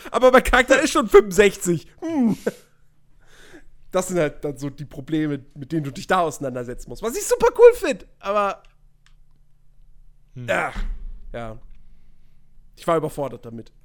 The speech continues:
Speaker 2: Hm. <laughs> Glaub ich dir. <laughs>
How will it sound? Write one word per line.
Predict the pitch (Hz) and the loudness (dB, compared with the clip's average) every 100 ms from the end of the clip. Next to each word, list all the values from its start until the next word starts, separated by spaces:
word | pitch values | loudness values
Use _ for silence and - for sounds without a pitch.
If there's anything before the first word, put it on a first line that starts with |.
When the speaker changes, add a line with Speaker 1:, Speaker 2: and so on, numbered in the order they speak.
| - - | -20 -16
Speaker 2:
Hm. | 123 120 107 - - - | -8 -8 -8 -12 -18 -14
<laughs> | 123 - 175 - - | -12 -8 -10 -12 -20
Glaub | 160 160 143 131 | -8 -6 -6 -8
ich | - | -12
dir. | - 117 - - - _ _ - - - - - - - - - - - - - - _ - | -16 -16 -16 -20 -20 _ _ -16 -12 -12 -16 -20 -20 -20 -20 -20 -20 -20 -20 -20 -20 _ -12
<laughs> | - | -10